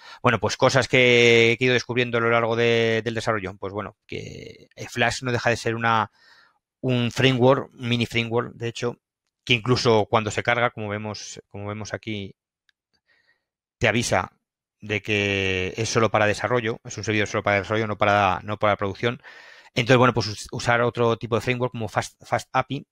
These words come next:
que, bueno, pues lo he estado viendo y analizando y para una próxima, eh, solución sería lo que, lo que usaría. Eh, evolucionar el modelo ahora mismo desde un,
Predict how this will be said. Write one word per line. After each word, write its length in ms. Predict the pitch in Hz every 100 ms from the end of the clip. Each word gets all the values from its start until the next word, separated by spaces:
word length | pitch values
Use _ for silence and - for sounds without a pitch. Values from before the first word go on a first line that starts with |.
| _ _
que, 400 | - 107 101 98
bueno, 160 | 101 101
pues 160 | 92
lo 60 | 95
he 20 |
estado 460 | - 104 104 101 95
viendo 360 | 110 107 104
y 360 | 101 98 98 98
analizando 460 | 104 101 117 117
y 520 | 117 101 95 92 - - _ _ _ - -
para 120 | 107
una 120 | 107
próxima, 300 | 104 110 101 - -
eh, 380 | 117 104 98 98 - - -
solución 380 | - 117 101 117
sería 280 | - 101 101
lo 140 | 101
que, 760 | - 101 95 95 92 92 90 92
lo 100 | 92
que 80 | 101
usaría. 520 | - 104 135 143 185 - - - - - -
Eh, 840 | 131 127 123 120 117 117 113 117
evolucionar 400 | 127 123 127 123
el 60 | 123
modelo 460 | 117 139 120 101 -
ahora 200 | 113 113
mismo 320 | 120 117 113
desde 360 | 110 104 104 104
un, 800 | 110 110 110 110 110 110 104